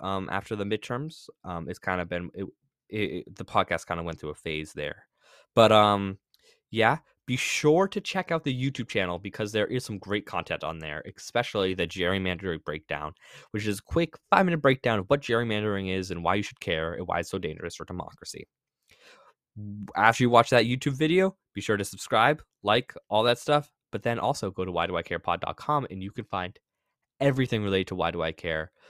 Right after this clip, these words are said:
You can find Twitter, you can find Instagram, you can find, oh boy, YouTube, you can find everything. It's all there, why do I care pod dot com. So thank you guys so much for listening. Be sure to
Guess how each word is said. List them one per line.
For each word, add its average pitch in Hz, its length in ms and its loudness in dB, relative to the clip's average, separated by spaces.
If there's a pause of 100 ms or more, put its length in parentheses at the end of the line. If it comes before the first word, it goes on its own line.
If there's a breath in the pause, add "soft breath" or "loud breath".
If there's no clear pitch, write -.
(160 soft breath)
You 110 100 -6
can 107 140 -2
find 95 280 2
Twitter, 101 300 -2
you 98 120 -2
can 98 120 -16
find 95 200 -2
Instagram, 98 440 -6
you 101 100 -4
can 98 140 -10
find, 90 420 -2 (600)
oh 95 80 -6
boy, 80 260 -6
YouTube, 104 520 0
you 104 180 -8
can 113 100 -6
find 98 220 4
everything. 87 420 -4
It's 104 140 -6
all 107 220 6
there, 95 160 -4 (180)
why 92 140 4
do 101 100 4
I 90 60 4
care 90 180 -2
pod 80 300 -2 (120)
dot 78 160 0
com. - 220 -10 (420 soft breath)
So - 140 -18
thank 107 140 -6
you 107 80 -4
guys 104 160 -2
so 131 160 0
much 151 140 -2
for 113 80 -4
listening. 95 400 -4
Be 101 100 -8
sure 98 240 0
to 87 420 -4